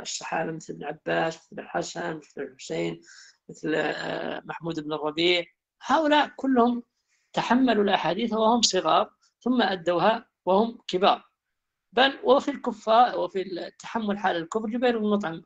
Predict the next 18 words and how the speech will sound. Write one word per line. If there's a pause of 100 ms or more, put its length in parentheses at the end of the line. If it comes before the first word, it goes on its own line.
(100)
رضي
الله
عنه، (560)
فإن (160)
سمع
صلاة
النبي
صلى
الله
عليه
وسلم
في
المغرب
بالطور
وهو
كافر، (360)
ثم
أداها